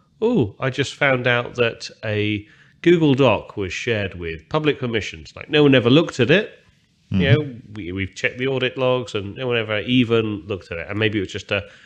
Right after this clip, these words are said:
Speaker 1: a document template. Technically, that's a security breach. It's a very, uh, low priority, low impact,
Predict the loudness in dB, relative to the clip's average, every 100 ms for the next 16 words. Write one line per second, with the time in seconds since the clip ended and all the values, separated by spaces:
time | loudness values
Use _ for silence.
0 | -20 _ 0 0 4 4 4 2 -2 -2
1 | -10 -12 _ -16 -6 -4 0 0 0 -4
2 | -4 -4 -12 -20 _ _ _ _ _ -14
3 | -14 -12 -14 -8 -6 -6 -6 -10 -12 -14
4 | -12 -8 -6 0 2 6 6 6 4 0
5 | -4 _ _ _ _ -12 -6 -4 -4 -6
6 | -8 -8 0 4 6 6 4 0 0 2
7 | 2 0 -2 -4 -4 -2 -4 -6 -4 0
8 | 0 0 -4 -6 -6 -6 -6 -8 -12 -12
9 | -16